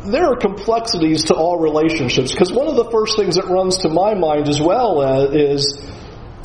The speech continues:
I wonder what you did as a parent such that your kids don't want to be around you, because that's just as much of an equal street of consideration as well,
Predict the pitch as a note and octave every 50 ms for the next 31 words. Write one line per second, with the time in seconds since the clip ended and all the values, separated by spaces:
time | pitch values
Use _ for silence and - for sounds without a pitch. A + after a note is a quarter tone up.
0 | - - - - - - - - - - - - - - - - - - - -
1 | - - - - - - D#3+ F#3+ G#3 A3+ C4 C4 B3 B3+ A3+ G3+ G#3 G#3 G#3 G3+
2 | F#3 G3 G3+ F3+ F3 G3+ G3 G3 F3+ F3 E3 E3 E3 F#3 G3 A3 A3+ G#3+ F#3 E3
3 | D#3 - - - - - G3 G3 F#3 - - F#3 F3+ - - F#3+ F3+ - - G3
4 | F3+ - - G3+ F#3+ F#3+ G3+ E3+ F3+ F3+ F3+ - F3 D#3+ G3+ A#3+ C4+ C4+ G3 D3+
5 | C3+ B2 G#2+ G#2 G#2 G#2 A2 G#2+ G2+ G#2+ C#3 D3 - G3 E3+ D#3+ - F#3 F3 -
6 | - - B3 A3+ G#3+ - - G#3 F3+ F3+ F#3 F3+ F3+ - F3+ D#3 D#3+ D#3+ E3 F3+
7 | F3 - D3 C3+ C#3 - - - F#3 F#3 F3+ D#3+ - - - D3+ C#3+ C#3+ F3 E3
8 | C#3+ C#3+ D3 D#3+ F#3+ G#3 G3+ - - - A2 A2 A#2 A#2+ A#2 D#3+ F3+ G#3+ G3 A#2
9 | G2+ G2+ - -